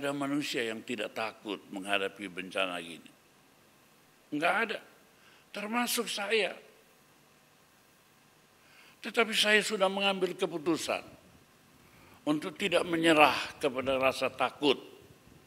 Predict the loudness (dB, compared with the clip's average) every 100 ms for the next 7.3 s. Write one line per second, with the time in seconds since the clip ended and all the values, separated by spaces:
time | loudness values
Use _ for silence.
0 | -20 -20 -20 -20 -20 -8 -6 -4 -2 0
1 | 0 0 -2 0 0 0 -2 -4 0 0
2 | 2 2 0 -6 -4 -4 -2 -2 0 -2
3 | -8 -20 -20 -10 4 10 10 10 6 10
4 | 10 8 2 -8 -20 -16 4 6 6 2
5 | -4 -2 -2 4 6 6 2 -4 -18 -20
6 | -6 -4 -4 -4 -2 -2 -2 -4 2 4
7 | 4 0